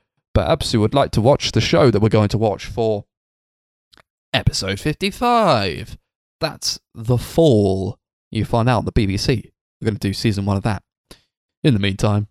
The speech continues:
perhaps you would like to subscribe and give us a lot of money on our Patreon that doesn't exist so that we can buy better equipment. <laughs> So, we've got YouTube, the Sunday Movie Marathon. We've got Twitter at Sunday Movie Pod.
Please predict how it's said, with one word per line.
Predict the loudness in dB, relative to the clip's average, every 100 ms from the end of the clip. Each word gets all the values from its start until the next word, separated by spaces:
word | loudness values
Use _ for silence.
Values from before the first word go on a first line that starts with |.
| -2
perhaps | -2 -2 0
you | 0
would | 2
like | 0
to | -2
subscribe | -4 -6 -2 -2 -2 -4 -10 _ _ _ _ _ _ _ _ _
and | -8 -2
give | 0
us | 2 0
a | 0
lot | 0
of | 0
money | -2 0
on | 0 0
our | 0
Patreon | -2 -2 -4 -4
that | -6
doesn't | -6 -6
exist | -4 -6 -6 -6
so | -4
that | -4 -6 -8 _ _
we | -8
can | -8 -6
buy | -4 -4
better | -4 -6 -4
equipment. | -4 -6 -4 -8 -8
<laughs> | -8 -8 _ -18 -16 -18 -20 _ _ _ _ _ _ _ _ _ -10 2
So, | 4 4
we've | 4
got | 4 4
YouTube, | 6 6 6 4 2
the | 0
Sunday | 2 4 6
Movie | 6 6
Marathon. | 4 2 2 0
We've | 2
got | 0 0
Twitter | 2 2 0 -2 -4
at | -6 -6 -6
Sunday | 0 2 4 4
Movie | 4 2 0
Pod. | 0 2 0 -2